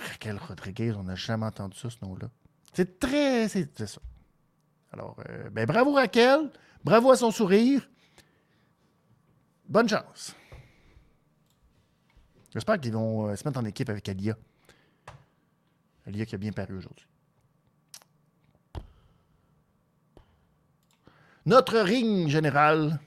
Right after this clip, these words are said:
Gunther et Ludwig Kaiser, tant qu'on pogne au buffet, nous ont dit que le ring est sacré. Et le ring général nous a dit qu'il allait imposer le respect.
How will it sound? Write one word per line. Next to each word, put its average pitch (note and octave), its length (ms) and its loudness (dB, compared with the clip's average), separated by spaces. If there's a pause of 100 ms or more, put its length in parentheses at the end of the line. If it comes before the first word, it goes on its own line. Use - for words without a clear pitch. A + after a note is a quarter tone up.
(1160)
Gunther D4 800 4 (880)
et F#3+ 120 6
Ludwig C#4 580 2
Kaiser, D4 640 2 (1200)
tant A#2 200 -4
qu'on G#2+ 160 -8
pogne G#2 200 -4
au G#2+ 40 -2
buffet, C3 420 0 (160)
nous B2 220 -2
ont D#3+ 140 4
dit F3 260 -2
que F#3+ 300 6
le G3 360 0
ring F#3+ 280 0
est F3+ 60 0
sacré. E3+ 460 0 (520)
Et A#2 760 -2 (400)
le A2 160 -2
ring C#3 480 -2
général C#3 720 2
nous F3 220 -8
a D#3 60 -4
dit F3 200 -6
qu'il D#3 180 -6
allait E3 240 0
imposer G#3+ 380 -2
le C#4 80 4
respect. - 480 -4